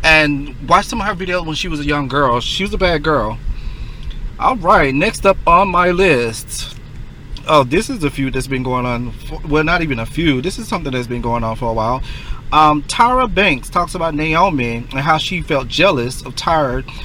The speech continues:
Um, just how she felt like Naomi was felt jealous by, like, taking her spot. Um, basically, I guess Tyra was saying that Naomi was thinking that, "Oh, it's only room for one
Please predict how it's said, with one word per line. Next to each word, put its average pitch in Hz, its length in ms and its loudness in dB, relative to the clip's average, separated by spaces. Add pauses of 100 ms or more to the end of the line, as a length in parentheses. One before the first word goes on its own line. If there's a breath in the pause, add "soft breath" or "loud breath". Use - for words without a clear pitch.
(280 loud breath)
Um, 139 280 0
just 151 420 -2 (180)
how 175 300 0
she 190 160 -2
felt 165 280 0
like 147 220 0 (280)
Naomi 156 460 4
was 139 200 -2
felt 151 260 -4 (160)
jealous 135 400 2
by, 127 240 -4 (120)
like, 120 180 -4 (280)
taking 147 280 -4
her 139 100 0
spot. 92 460 2 (640 loud breath)
Um, 123 480 2 (120)
basically, 156 600 -2
I 131 140 -2
guess 151 240 -4
Tyra 156 320 2
was 147 120 -4
saying 143 220 -4
that 135 140 -4
Naomi 147 400 -2
was 131 160 -4
thinking 135 320 -6
that, 127 200 -4
"Oh, 135 200 2
it's 139 160 -4
only 139 180 -2
room 143 340 0
for 123 160 -2
one 143 520 4